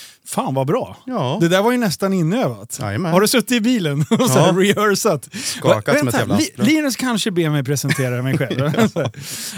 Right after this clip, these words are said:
Speaker 1: Nej, men grymt. Eh, jag, eh, börjar, börjar alltid fråga mina gäster, kommer du ihåg första gången du och jag träffades?
Speaker 2: Ja, det måste vara grillkväll på Gröndal.
Speaker 1: Är det första?
Speaker 2: Ja, jag tror det.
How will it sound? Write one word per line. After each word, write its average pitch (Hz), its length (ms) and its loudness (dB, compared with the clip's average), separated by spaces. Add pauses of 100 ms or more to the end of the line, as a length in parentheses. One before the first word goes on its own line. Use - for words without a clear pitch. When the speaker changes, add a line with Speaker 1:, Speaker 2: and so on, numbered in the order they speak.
Speaker 1:
Nej, 185 140 4
men 247 180 0
grymt. 208 460 -2 (100)
Eh, 226 240 2 (300)
jag, 220 540 2
eh, 190 60 0
börjar, 196 300 0 (260)
börjar 185 300 -2
alltid 208 380 -2
fråga 175 200 0
mina 139 240 -2
gäster, 131 400 -4
kommer 208 240 0
du 233 220 -2
ihåg 160 300 -2
första 165 280 -2
gången 139 260 -2
du 127 100 -6
och 120 60 -8
jag 127 100 -8
träffades? - 520 -6 (480)
Speaker 2:
Ja, 117 640 -2 (120)
det 113 100 -8
måste 110 220 -6
vara 107 80 -6
grillkväll 107 520 -8
på 104 260 -8
Gröndal. 104 420 -10 (600)
Speaker 1:
Är 285 80 0
det 285 100 0
första? 147 280 -4 (180)
Speaker 2:
Ja, - 80 -8
jag 82 100 -10
tror 127 180 -10
det. 123 80 -10